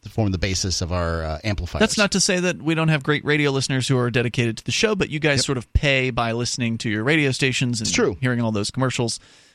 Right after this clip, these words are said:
Speaker 2: Um, and, uh, and our internet listeners don't have to do that, and so they're more likely to give money directly to the show, and they're more likely to be libertarian and sort of support the, the message of, uh, of this program. So one of the discussions going on now is, all right, well, if we're gonna spend some money doing internet recruiting, which I think is a good idea,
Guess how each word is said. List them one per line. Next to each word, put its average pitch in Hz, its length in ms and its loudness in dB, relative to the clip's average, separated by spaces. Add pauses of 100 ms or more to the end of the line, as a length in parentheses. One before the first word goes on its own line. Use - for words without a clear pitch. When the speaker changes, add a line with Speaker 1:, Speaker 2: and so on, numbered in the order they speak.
(120)
Speaker 2:
Um, 110 460 2
and, 110 600 2
uh, 107 200 2
and 113 140 2
our 117 100 2
internet 120 340 2
listeners 110 360 -2
don't 107 180 -4
have 110 160 -4
to 113 80 -12
do 135 140 0
that, 120 140 2
and 113 100 -4
so 120 100 -2
they're 120 160 2
more 110 180 2
likely 110 340 -4
to 110 80 -4
give 107 360 -8
money 107 260 -2
directly 104 440 -6
to - 100 -18
the 127 100 -10
show, 185 380 2
and 131 100 -2
they're 117 80 -2
more 117 180 -2
likely 110 340 -6
to 95 80 -6
be 101 120 -6
libertarian 110 760 0
and 98 120 -8
sort 107 200 -4
of - 60 -10
support - 440 -2
the, 104 220 -4 (340)
the 131 80 2
message 147 580 0
of, 135 360 0
uh, 135 260 2
of 123 120 0
this 123 180 -2
program. 120 480 0 (260)
So 170 300 4
one 139 260 0
of 165 80 -2
the 151 60 0
discussions 139 480 0
going 123 220 0
on 123 120 0
now 196 180 0
is, 160 120 0
all 196 60 2
right, 165 100 2
well, 170 140 -2
if 170 100 -6
we're 247 60 -4
gonna 240 120 0
spend 175 260 0
some 156 120 0
money 135 160 2
doing 117 280 0
internet 127 380 0
recruiting, 151 560 -2
which 160 140 0
I 139 80 2
think 175 160 -2
is 233 120 -2
a 233 60 0
good 170 280 4
idea, 135 680 0